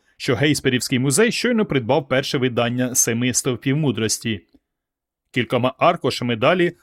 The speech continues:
була дуже контрастна позиція. Різні книги, двадцять п'ять кілограмів, без власної цінності.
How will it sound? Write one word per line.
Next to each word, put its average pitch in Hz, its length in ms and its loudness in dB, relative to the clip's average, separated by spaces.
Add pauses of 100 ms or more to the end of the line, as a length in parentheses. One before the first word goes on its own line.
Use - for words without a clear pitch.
(120)
була 151 260 2
дуже 190 300 2
контрастна 123 580 0
позиція. 110 680 -2 (640)
Різні 160 400 0
книги, 107 520 -2 (220)
двадцять 135 440 0
п'ять 135 200 -2
кілограмів, 107 640 -2 (160)
без 151 240 0
власної 127 380 0
цінності. 110 680 -2